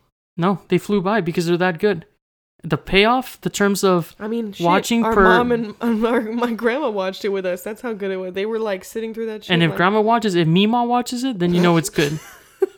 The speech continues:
Speaker 1: If Meemaw liked it, Meemaw approved, it's worth it. Phase two of the M C U
Speaker 2: She
Speaker 1: did
Speaker 2: literally
Speaker 1: everything.
Speaker 2: told us today. She was like, "Are we gonna watch Ant-Man?" I was like,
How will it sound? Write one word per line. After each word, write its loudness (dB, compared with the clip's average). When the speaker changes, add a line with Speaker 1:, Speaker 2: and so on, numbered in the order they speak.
Speaker 1:
If -2
Meemaw 4
liked 0
it, 0
Meemaw 6
approved, 2
it's 0
worth -4
it. -16
Phase 0
two 4
of 2
the 4
M 4
C -2
U 2
Speaker 2:
She 2
Speaker 1:
did 4
Speaker 2:
literally 4
Speaker 1:
everything. -4
Speaker 2:
told -2
us -8
today. -6
She -14
was -12
like, -14
"Are -12
we -10
gonna -12
watch -16
Ant-Man?" -16
I -16
was -18
like, -14